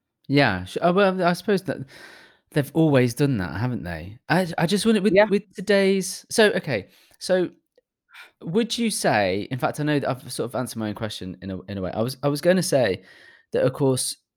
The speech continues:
Speaker 1: it's just traditional, isn't it, that, that young people fall in love with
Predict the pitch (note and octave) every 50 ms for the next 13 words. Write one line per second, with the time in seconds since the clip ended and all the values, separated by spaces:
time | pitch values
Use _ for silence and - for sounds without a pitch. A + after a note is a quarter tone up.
0 | _ _ _ _ _ _ _ _ _ _ _ _ _ _ _ - D3+ G#2+ - -
1 | - - E3+ C#3 - - _ _ _ - D3+ C#3+ E3+ D#3+ - - B2 - - D3
2 | B2+ A#2 G2 F2+ E2 - - - A2 G#2 F2+ - - _ _ _ _ - G#2+ G#2+
3 | F#2+ - - _ A#2+ A#2+ B2+ B2+ C3 C3 C3 - B2 A2+ A2 G#2 F#2+ F#2+ E2+ D#2+
4 | - - _ _ _ _ _ _ _ - - D#3 D#3 D#3 D3+ C#3 A#2+ A2+ A2 G#2+
5 | G2 G2 F#2+ - - A2+ A2 G2 F#2+ F#2+ F#2+ - -